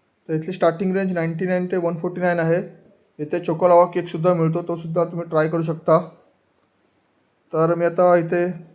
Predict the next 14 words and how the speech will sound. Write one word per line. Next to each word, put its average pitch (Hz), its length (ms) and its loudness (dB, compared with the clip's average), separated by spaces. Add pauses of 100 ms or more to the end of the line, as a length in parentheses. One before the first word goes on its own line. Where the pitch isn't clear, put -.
(340)
एक 151 140 -18
पनीर 175 280 0
पिझ्झा 170 320 2
ऑफर 165 360 0 (180)
ऑर्डर 143 200 0
करतोय 165 380 0 (300)
with 151 120 -4
extra 160 280 -4
cheese. 165 440 0 (1400)
पाहू 165 140 0
शकता 165 240 -4
इथे 165 200 2
रेंज 156 260 2
आहे. 160 220 2